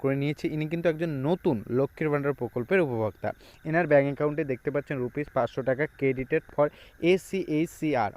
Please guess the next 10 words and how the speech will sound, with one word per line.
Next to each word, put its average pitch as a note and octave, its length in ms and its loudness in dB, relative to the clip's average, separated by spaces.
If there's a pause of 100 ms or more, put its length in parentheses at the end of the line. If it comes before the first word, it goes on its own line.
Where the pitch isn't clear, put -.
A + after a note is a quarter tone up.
অর্থাৎ D3+ 220 -4 (180)
এসিএইচসিআর D3 1040 -2
এর C#3+ 140 -4
কথার C3 300 0
অর্থ B2 140 -6 (520)
এটি D#3 180 -2
কোনো E3 180 -2
একটি E3 120 -8 (120)
সরকারি B2+ 340 2 (120)
প্রকল্পের A#2+ 440 0